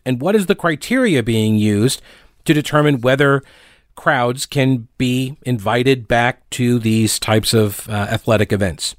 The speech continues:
He does not answer. Or as W S O C framed it, quote, "Cooper declined to specifically say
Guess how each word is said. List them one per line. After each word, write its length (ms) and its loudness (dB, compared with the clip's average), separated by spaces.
He 120 -6
does 200 0
not 180 0
answer. 460 -4
Or 160 4
as 120 0
W 260 2
S 160 0
O 80 -2
C 280 0
framed 300 0
it, 140 -4
quote, 260 4
"Cooper 280 2
declined 460 2
to 80 0
specifically 640 0
say 380 -6